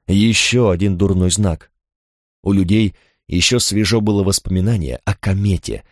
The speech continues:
от которой в прошлом году на небе днем и ночью оставались световые полосы. Старики вспоминали, что после появления предыдущей кометы началась война с Китаем.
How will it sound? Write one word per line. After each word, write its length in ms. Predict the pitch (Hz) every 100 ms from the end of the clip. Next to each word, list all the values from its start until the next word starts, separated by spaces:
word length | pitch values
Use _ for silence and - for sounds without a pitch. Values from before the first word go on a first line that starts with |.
| _ _
от 200 | 78 -
которой 320 | 92 - 101
в 80 | 95
прошлом 420 | 113 107 - 80
году 280 | 80 90 120
на 120 | 87
небе 300 | 80 98 87
днем 320 | 80 101 85
и 20 | 78
ночью 420 | 110 - 117 95 _ -
оставались 540 | 104 113 113 110 107
световые 760 | - 101 - 101 101 98 92 - _ -
полосы. 580 | 101 76 64 - - - _ _ _ _ _
Старики 460 | - - 110 107 127
вспоминали, 600 | - 107 110 113 123 87
что 200 | - -
после 320 | 107 98 92
появления 480 | 90 90 101 110 95
предыдущей 580 | - 107 101 107 - 85
кометы 520 | - 85 113 123 104 _ -
началась 500 | 107 113 107 104 -
война 280 | 92 87 85
с 80 | -
Китаем. 520 | 85 - 60 50